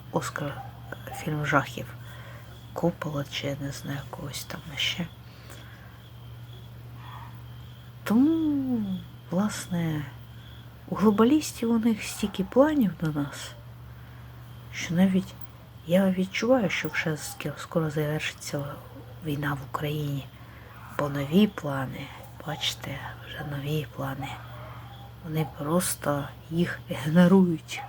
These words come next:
І, власне,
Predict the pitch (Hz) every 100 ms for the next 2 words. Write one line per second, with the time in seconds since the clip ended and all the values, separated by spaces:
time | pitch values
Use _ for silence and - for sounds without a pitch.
0 | - - - - - - - - - -
1 | - - - - - - - - - -
2 | - - - - - - - - - -
3 | - - - 262 339 403 - 285 262